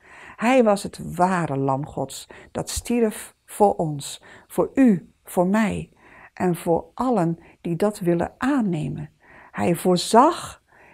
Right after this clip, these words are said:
in een vergeving, in een verzoening. En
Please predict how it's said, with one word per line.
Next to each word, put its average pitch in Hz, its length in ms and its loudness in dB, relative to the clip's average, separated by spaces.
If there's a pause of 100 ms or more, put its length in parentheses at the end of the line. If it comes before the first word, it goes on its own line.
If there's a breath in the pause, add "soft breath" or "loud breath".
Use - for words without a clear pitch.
(160 soft breath)
in 175 500 2
een 156 420 -2 (280 soft breath)
vergeving, 247 960 2
in 156 180 -2
een 160 260 -2
verzoening. 233 840 2 (360 loud breath)
En 160 380 -4